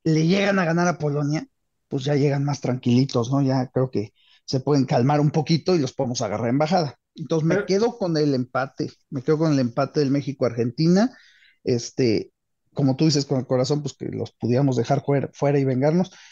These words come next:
Speaker 1: Eh, no sé a ustedes, obviamente creo que, pues, la respuesta era obvia, si, de las que acaba de decir Rafa, eliminados, bueno, pues la del dos mil diez no fue tan difícil porque, pues, nos pasaron por encima,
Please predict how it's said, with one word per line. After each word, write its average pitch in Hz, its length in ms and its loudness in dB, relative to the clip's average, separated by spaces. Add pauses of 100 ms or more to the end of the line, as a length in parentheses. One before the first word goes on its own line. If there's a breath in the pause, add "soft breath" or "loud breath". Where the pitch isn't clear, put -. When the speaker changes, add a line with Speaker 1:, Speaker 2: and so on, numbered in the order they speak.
(240 loud breath)
Speaker 1:
Eh, - 160 0
no 214 200 4
sé 254 240 2
a 269 60 6
ustedes, 208 680 0
obviamente 170 560 2
creo 156 200 0
que, 151 120 -4
pues, 123 400 -8
la 131 160 0
respuesta 143 380 -4
era 147 120 4
obvia, 180 380 2
si, 131 340 -4
de 147 180 -2
las 135 200 0
que 131 100 -4
acaba 147 320 0
de 139 140 -2
decir 135 320 -4
Rafa, 156 360 0 (640 soft breath)
eliminados, 180 840 2
bueno, 165 380 -2
pues 147 100 -8
la 147 100 2
del 151 160 0
dos 165 160 0
mil 202 180 2
diez 190 220 2
no 180 100 2
fue 170 160 0
tan 151 200 0
difícil 165 480 -4
porque, 127 260 -6
pues, 131 160 -8
nos 127 160 -4
pasaron 139 360 0
por 131 160 0
encima, 160 420 0